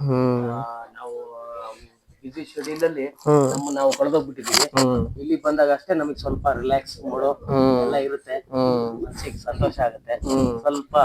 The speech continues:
Speaker 2: ವರ್ಕ್ ಇದ್ರಲ್ಲಿ ಸ್ವಲ್ಪ ಗ್ಯಾಪ್ ಸಿಕ್ಕಿ ಬ್ರೇಕ್ ತಗೊಂಡು
Speaker 1: ಹ್ಮ್.
Speaker 2: ಬಂದು ಎಲ್ಲಾರು ನೋಡ್ಕೊಂಡು ಹೋಟೆಲ್ ಮಾಡ್ಕೊಂಡು ಹೋಗ್ತೀವಿ. ಅನಿವಾರ್ಯ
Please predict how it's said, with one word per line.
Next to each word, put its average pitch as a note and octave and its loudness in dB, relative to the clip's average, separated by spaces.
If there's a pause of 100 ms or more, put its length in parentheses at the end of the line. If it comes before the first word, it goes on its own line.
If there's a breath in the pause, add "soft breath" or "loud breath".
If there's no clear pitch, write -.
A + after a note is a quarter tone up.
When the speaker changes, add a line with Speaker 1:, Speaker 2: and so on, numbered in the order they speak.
(260)
Speaker 2:
ವರ್ಕ್ C3+ -6
ಇದ್ರಲ್ಲಿ C#3 0
ಸ್ವಲ್ಪ - -8
ಗ್ಯಾಪ್ C3+ 4
ಸಿಕ್ಕಿ C#3 -6
ಬ್ರೇಕ್ C3+ -2
ತಗೊಂಡು C#3 -2
Speaker 1:
ಹ್ಮ್. A#2 0
Speaker 2:
ಬಂದು C#3 0
ಎಲ್ಲಾರು B2 0
ನೋಡ್ಕೊಂಡು A#2+ -4 (420)
ಹೋಟೆಲ್ A2 -6
ಮಾಡ್ಕೊಂಡು B2+ -2
ಹೋಗ್ತೀವಿ. B2 0
ಅನಿವಾರ್ಯ D#3 10